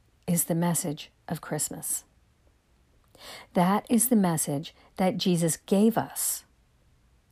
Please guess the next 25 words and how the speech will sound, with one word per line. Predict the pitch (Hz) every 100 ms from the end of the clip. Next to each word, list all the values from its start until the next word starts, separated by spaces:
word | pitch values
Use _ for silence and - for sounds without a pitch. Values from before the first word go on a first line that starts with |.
| _ - -
so | - - 196
that | 190 170
we | 214 233 160 139 _ _ _ _ _ _ _ _ _ _ _ -
could | - 170
give | 170 175 147
it | - - - _ _ _ _ _ _ _ _ _ _
to | - 196
each | 180 -
other | 190 165 151 - _ _
and | 202 208 196
return | 185 180 190 180
it | 185
to | 185
the | 175
Father, | - 202 190 165 - _ _ _ _ _ _ _ _ _ _ - - -
who | 190
gave | 175 208 202 185
that | 185 170 175
gift | 175 160 -
to | 175
Jesus. | - 165 160 147 -
That's | 165 170 -
why | 165
Jesus | 160 165 151 151
came. | - - 165 143